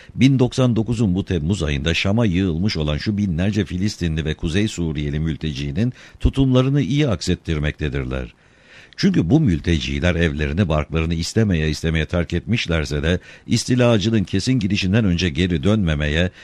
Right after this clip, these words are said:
ve İslam alemindeki bütün kardeşlerinin bilinçlerini uyandırmaya tamamen kararlıdırlar.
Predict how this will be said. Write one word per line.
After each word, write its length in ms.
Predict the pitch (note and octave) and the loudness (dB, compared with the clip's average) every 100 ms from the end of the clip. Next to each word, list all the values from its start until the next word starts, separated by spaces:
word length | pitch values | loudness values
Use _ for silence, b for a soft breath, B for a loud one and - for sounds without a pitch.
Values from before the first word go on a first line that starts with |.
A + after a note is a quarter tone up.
| B G#2 | B 0
ve 80 | |
İslam 420 | A2+ A#2+ - B2+ A2+ | 0 0 2 2 4
alemindeki 640 | E2 D#2+ D#2+ D#2+ E2+ D#2+ | 2 0 0 0 -2 -2
bütün 260 | F2+ D3 | 0 0
kardeşlerinin 800 | A2+ F2+ D2 E2 - D#2 D#2 F#2+ | 0 -2 0 -2 -2 -2 -2 -2
bilinçlerini 520 | E2+ F#2+ F2 F2+ F#2 A#2 | 0 0 0 -2 0 0
uyandırmaya 680 | F2 E2 D#2+ D2+ D2+ D#2+ | 2 0 0 -2 -4 -4
tamamen 460 | - G2+ B2 A2+ G#2 | -2 0 0 2 0
kararlıdırlar. 880 | F#2+ E2 D#2+ E2 D2 C#2 C2+ C#2+ | 0 0 0 0 -2 -4 -4 -4